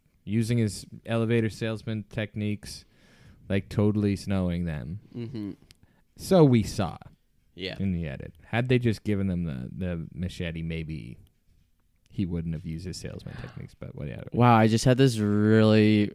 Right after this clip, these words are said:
Speaker 3: uh, vibrant mental image in my head of Marcellus Wallace from Pulp Fiction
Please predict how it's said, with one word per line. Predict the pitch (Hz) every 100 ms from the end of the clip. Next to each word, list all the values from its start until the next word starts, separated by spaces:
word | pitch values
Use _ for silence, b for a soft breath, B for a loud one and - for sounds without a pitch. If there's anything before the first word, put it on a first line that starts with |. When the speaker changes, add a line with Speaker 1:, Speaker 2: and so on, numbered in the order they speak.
| - _
Speaker 3:
uh, | 107 104 101 104 101 - _ - -
vibrant | 104 101 98 104 113 107
mental | 104 101 104 110
image | 101 87 101 104 110 104
in | - 107
my | 101 98
head | 98 92 95 107 131 151 b b b b -
of | 117 104
Marcellus | 104 104 - 107 107 -
Wallace | 98 95 104
from | - 110
Pulp | - - 101
Fiction | - 98 - - 117 120